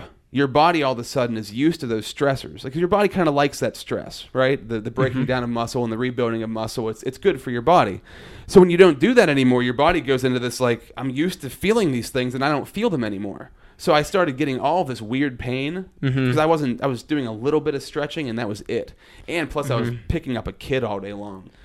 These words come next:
Speaker 1: So
Speaker 2: Yeah.
Speaker 1: shoulder and back pain, like, got way, way worse.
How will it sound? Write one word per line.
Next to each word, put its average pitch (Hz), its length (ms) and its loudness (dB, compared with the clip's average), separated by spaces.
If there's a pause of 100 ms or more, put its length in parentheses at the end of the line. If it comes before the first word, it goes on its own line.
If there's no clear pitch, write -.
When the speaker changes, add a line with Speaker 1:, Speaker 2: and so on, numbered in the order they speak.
(100)
Speaker 1:
So 110 140 -12
Speaker 2:
Yeah. 120 160 -4
Speaker 1:
shoulder 135 220 -2
and 104 160 -12
back 113 280 -6
pain, 101 240 -12
like, 95 160 -12
got - 360 -8
way, 120 280 2
way 101 200 0
worse. 87 460 -8